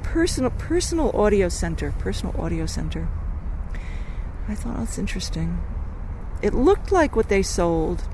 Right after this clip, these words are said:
mostly were headphones, audio headphones.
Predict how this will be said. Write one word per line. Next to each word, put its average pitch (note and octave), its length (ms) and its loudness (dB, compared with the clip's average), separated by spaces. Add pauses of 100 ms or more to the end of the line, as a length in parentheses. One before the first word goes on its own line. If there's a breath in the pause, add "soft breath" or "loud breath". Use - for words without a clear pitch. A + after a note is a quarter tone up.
(180)
mostly F#3 480 4
were D#3+ 160 0
headphones, - 800 -2 (300)
audio G#3 380 4
headphones. D#3+ 720 -4